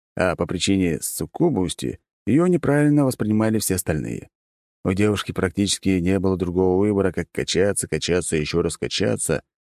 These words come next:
перманентно пребывая в экзистенциальном кризисе. Соответственно, всё кончилось тем, что она стала сильной, а в иерархии Империи Тьмы сила определяет твоё место. Так она, мало что понимая, оказалась генералом,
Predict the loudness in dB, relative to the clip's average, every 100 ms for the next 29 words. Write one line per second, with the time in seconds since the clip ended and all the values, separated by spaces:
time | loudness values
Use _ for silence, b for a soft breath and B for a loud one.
0 | _ _ -2 2 2 2 2 0 -2 -2
1 | 0 0 2 2 2 -2 -6 _ _ -4
2 | -2 -4 -6 -4 0 2 2 0 -2 0
3 | 0 0 -4 -6 -8 _ _ _ _ _
4 | _ _ -2 0 2 0 2 2 2 0
5 | -6 _ _ -6 0 0 2 2 2 0
6 | -2 0 0 2 -2 -6 -2 0 0 0
7 | 0 0 -2 0 2 4 2 0 _ -8
8 | -4 0 2 4 2 2 0 0 0 0
9 | 2 2 2 0 0 0 -2 _ _ -6
10 | 0 2 4 2 -2 -2 2 2 2 -2
11 | -4 0 2 2 0 -2 -6 -8 _ _
12 | _ _ _ _ 0 2 4 2 4 2
13 | 2 2 0 -2 0 0 2 2 0 -2
14 | -4 -2 0 0 0 0 0 2 0 -4